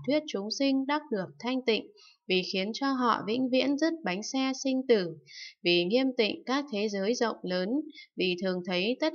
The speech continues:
cả các Như Lai, vì vào sâu tất cả dòng Phật Pháp, vì nghĩ nhớ dòng dõi chư Phật ba đời, vì nghĩ nhớ Pháp và Pháp thân của tất cả chư Phật mười phương, vì khắp tu các hạnh của tất cả Bồ Tát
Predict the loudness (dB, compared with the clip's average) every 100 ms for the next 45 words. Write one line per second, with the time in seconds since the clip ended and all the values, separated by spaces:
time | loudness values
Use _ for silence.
0 | 0 -2 -2 -2 -4 0 2 2 2 2
1 | 0 -2 -6 -16 -18 -4 0 2 0 -2
2 | -2 0 0 2 0 0 0 -2 -2 -4
3 | -6 -6 -8 -8 -4 -2 -2 -6 _ -4
4 | -2 -2 -2 0 0 0 0 0 -2 -4
5 | -6 -4 -4 -2 -2 -2 -2 -6 -6 -4
6 | -2 -2 -2 -2 -6 -12 -20 -20 -4 0
7 | 2 2 2 2 4 2 0 2 2 0
8 | -8 _ _ -2 0 0 -2 0 0 2
9 | 2 2 2 -2 -2 -4 -2 -2 -2 -2
10 | -2 -2 0 -4 -4 -4 -2 -2 0 2
11 | 4 2 -4 -20 -10 0 2 2 0 -4
12 | -2 2 2 2 0 0 0 -2 -4 _
13 | _ _ -2 0 0 -2 0 0 0 -2
14 | -4 -4 -2 -2 0